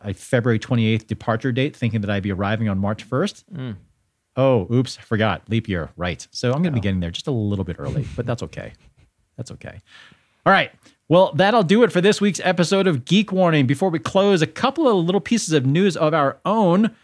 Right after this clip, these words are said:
Speaker 1: Uh, pretty big news, I think, 'cause we're hiring. Uh, more specifically, we're hoping to add a tech writer to our team since there's only so much ground the three of us can cover. So if you've ever, ever dreamed of becoming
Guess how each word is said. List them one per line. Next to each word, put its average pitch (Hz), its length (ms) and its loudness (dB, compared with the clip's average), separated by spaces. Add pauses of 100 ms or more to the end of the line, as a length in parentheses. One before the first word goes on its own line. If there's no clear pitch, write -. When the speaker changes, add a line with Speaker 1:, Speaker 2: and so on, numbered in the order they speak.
(420)
Speaker 1:
Uh, 131 360 -2 (120)
pretty 349 160 4
big 277 180 2
news, 139 200 4
I 123 60 2
think, 185 340 -2
'cause 143 240 2
we're 120 120 2
hiring. 151 540 0 (420)
Uh, 117 160 0
more 151 180 4
specifically, 175 500 -2
we're 180 140 2
hoping 151 160 -2
to 139 60 -4
add 135 120 -2
a 123 40 -2
tech - 220 -4
writer 160 220 0
to 156 120 -4
our 151 80 0
team 165 280 -4
since 131 180 -4
there's 120 80 -2
only 120 140 0
so 147 180 -2
much 131 160 -4
ground 127 300 -2
the 104 60 -8
three 139 200 -4
of 127 80 0
us 131 120 -4
can 123 140 -2
cover. 202 440 0 (420)
So 151 220 0
if 151 160 -2
you've 180 180 0
ever, 190 560 2
ever 165 380 2
dreamed 170 320 2
of 156 80 0
becoming 160 500 0